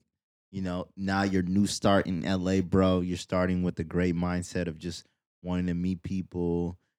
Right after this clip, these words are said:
not being like, "Yo, I already got a company. Like, fuck you, bro. Da, da, da." You're like, "Nah, like, let's, let's figure this out and let me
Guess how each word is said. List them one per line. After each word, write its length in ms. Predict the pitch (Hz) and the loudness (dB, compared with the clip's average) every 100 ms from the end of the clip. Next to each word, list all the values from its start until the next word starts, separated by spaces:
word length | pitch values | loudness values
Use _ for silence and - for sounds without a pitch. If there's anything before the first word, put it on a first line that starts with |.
| _ | _
not 260 | 95 95 80 | -6 -4 0
being 240 | 95 92 | 0 0
like, 220 | 85 82 85 | -2 -4 -4
"Yo, 100 | 120 | -2
I 80 | 131 | 0
already 200 | 147 85 | 0 -2
got 220 | 101 120 | -4 -4
a 40 | |
company. 460 | 87 - 123 95 87 | -4 -6 -6 -6 -8
Like, 180 | 85 85 | -8 -10
fuck 180 | 117 110 | -12 -12
you, 160 | 139 107 | -10 -8
bro. 220 | 98 104 | -6 -8
Da, 100 | 107 | -8
da, 80 | 110 | -12
da." 140 | 135 107 | -12 -10
You're 200 | 87 110 | -4 -2
like, 300 | 101 98 95 - | -2 -4 -6 -8
"Nah, 360 | 123 113 80 80 | -6 -4 -6 -8
like, 240 | - 82 85 | -10 -12 -8
let's, 280 | 95 101 - _ _ _ _ | -6 -6 -8 _ _ _ _
let's 160 | 104 - | -12 -8
figure 260 | 120 113 | -6 -2
this 200 | 107 - | -4 -2
out 280 | 101 104 - | 0 0 -2
and 120 | 92 | -4
let 100 | 98 | -4
me 140 | 117 | -4